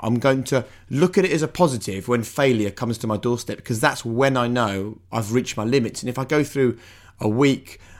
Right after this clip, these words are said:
a month, even a day without a little failure, I know I haven't reached my limits.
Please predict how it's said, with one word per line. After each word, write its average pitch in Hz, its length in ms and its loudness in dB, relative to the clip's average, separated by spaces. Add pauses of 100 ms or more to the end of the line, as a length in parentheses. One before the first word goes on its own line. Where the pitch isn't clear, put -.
(240)
a 113 60 0
month, 117 320 2
even 208 260 -2
a 196 60 0
day 120 560 0
without 143 520 0
a 123 40 -4
little 135 300 -2
failure, 120 560 0 (300)
I 139 100 0
know 151 340 4
I 120 100 4
haven't 127 340 -2
reached - 560 2 (160)
my 123 120 2
limits. - 440 -4